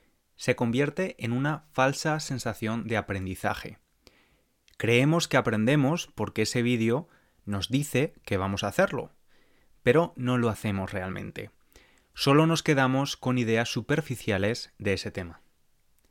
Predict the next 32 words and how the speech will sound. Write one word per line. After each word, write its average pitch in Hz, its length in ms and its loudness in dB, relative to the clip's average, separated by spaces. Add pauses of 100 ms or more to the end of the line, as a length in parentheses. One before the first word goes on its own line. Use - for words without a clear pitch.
(680)
Como 127 220 4
dice 135 200 6
la 165 80 8
expresión, 143 640 2 (520)
tenemos 117 480 2
que - 160 2
aprender 110 480 4
a 131 220 2 (200)
separar 107 800 2
el 104 180 -2
grano 131 480 2
de 107 160 0
la 95 160 0
paja. - 400 -2 (640)
Por 107 140 -6
cierto, 120 440 4 (500)
he 123 60 -2
buscado 123 520 6
el 135 80 4
equivalente 98 640 0
en 120 100 0
inglés, 95 540 -4 (100)
porque 90 240 -8
no 98 140 0
lo 98 100 0
sabía, 101 420 -2 (600)
y 139 80 2
se 127 160 2
dice 127 220 4
igual, 95 360 0 (360)
"to - 120 -12
separate 143 640 2